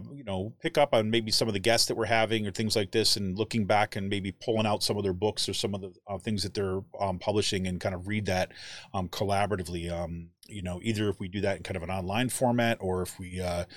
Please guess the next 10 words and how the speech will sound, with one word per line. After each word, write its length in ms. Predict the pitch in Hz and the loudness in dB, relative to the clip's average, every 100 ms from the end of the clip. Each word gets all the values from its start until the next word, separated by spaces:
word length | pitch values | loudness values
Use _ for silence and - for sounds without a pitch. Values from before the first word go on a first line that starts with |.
| - _ _ _ 95 | -20 _ _ _ -4
um, 500 | 90 87 85 85 90 | -2 0 -2 -4 -8
you 80 | 98 | -14
know, 120 | 87 | -8
find 260 | - 101 95 | -2 0 0
up 140 | 90 | 0
some 260 | - 95 90 | 0 0 0
meetups 300 | 98 92 - | 0 0 -4
in 80 | |
person. 580 | 85 - 104 - 82 82 - 98 | -6 -2 0 0 -2 -6 -12 -8
Um, 320 | 90 82 | -8 -8